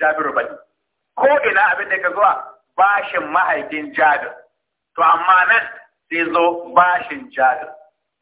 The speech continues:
To ya za a yi kenan? Ya ci karo da juna? Malamai suka ce a'a. Dama bashin biyu ne. Akwai bashin baban Jabir,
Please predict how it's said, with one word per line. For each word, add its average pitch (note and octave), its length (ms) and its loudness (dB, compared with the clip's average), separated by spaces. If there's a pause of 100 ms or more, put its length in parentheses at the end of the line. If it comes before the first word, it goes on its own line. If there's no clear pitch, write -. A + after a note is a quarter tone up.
(140)
To C#3 80 -8
ya D3 140 4
za D#3+ 120 2
a C#3 100 -4
yi C3 120 -14
kenan? A#2 240 -8 (1000)
Ya D3 280 2
ci - 80 -8
karo F#3 220 -2
da D#3 160 -4
juna? A3 240 -2 (1120)
Malamai C3+ 360 0
suka - 220 -4
ce C3 100 -4
a'a. A#2 360 0 (840)
Dama F#3 480 2
bashin G3 420 0
biyu D3+ 240 -2
ne. C#3 100 -10 (1600)
Akwai G#3+ 380 0
bashin - 460 0
baban G#3 420 2
Jabir, A3 400 2